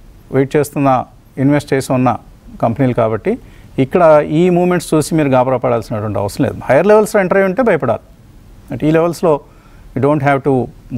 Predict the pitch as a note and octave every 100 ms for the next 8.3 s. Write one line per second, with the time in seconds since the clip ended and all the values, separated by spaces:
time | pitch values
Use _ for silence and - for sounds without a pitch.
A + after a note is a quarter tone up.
0 | A2+ C#3 E3 C#3+ C3 G2+ - - - -
1 | - - - - - - C3 D#3+ G3+ F#3+
2 | - - - - - C3+ D#3 C#3 C#3+ -
3 | - - - - - - - C3 E3 D3
4 | - - - - - - C3 B2 D3+ D3
5 | C3+ C#3 C#3+ D3 C#3 - C#3 C#3 C3+ B2
6 | B2 C3+ C3 C#3 C3 B2+ B2 A#2 A#2+ B2+
7 | C#3+ B2 D#3 D3 D#3 D3+ C#3 B2 A#2 A#2
8 | G2+ - -